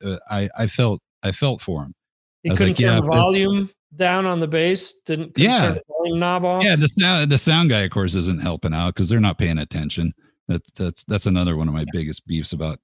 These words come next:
Speaker 1: concerts is sound guys that just have no idea what the hell's going on on stage, what the music's supposed to sound like. And especially if it's their sound guy, that's just, uh, it's ridiculous. Yeah. Uh, uh, there was this, uh,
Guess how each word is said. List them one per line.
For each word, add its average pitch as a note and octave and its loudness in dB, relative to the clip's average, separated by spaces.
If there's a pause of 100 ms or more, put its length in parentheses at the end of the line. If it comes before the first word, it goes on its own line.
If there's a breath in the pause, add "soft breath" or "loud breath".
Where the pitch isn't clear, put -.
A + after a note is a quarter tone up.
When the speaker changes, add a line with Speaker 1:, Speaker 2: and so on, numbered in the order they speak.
Speaker 1:
concerts D#2 -4
is D2 -4
sound E2 0
guys D2+ -4
that D2+ -8
just - -10 (380 loud breath)
have G2+ 2
no C3+ 6
idea G2 -2
what F2+ -4
the E2 -10
hell's E2+ -6
going E2 0
on D#2 2
on C#2+ -2
stage, D2+ -2
what G2+ 0
the A2 0
music's F#2 -2
supposed F2 -6
to E2+ -4
sound E2+ 0
like. E2+ -2 (360 loud breath)
And A#2 4
especially A#3 2
if B2+ 2
it's G#2+ 0
their A#2+ 2
sound A#2+ 0
guy, D3 2
that's D3+ 0
just, B2+ -2 (160)
uh, A#2 -4
it's G#2+ -4
ridiculous. D#2+ -4 (540)
Yeah. D#2+ 0 (480)
Uh, G2 -4 (120)
uh, G#2+ -4 (140)
there B2 -2
was C3 0
this, D3+ 2
uh, C3 0